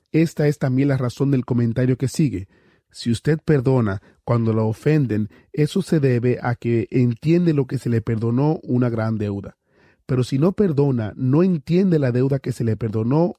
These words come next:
o no lo cree. La parábola de los dos deudores más o menos explica eso.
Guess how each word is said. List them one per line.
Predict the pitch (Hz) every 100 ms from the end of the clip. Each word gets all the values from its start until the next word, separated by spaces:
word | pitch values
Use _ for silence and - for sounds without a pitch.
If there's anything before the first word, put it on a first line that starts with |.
| _
o | 113 104
no | 101
lo | 101
cree. | 98 104 - _ _ _ _ _ _
La | 113 104
parábola | - 107 127 143 139
de | 131
los | 127
dos | 131 131
deudores | 131 127 127 135 135 -
más | 127 135 147 151
o |
menos | 131 131 127
explica | 120 - 120 110 113 107
eso. | 110 - 110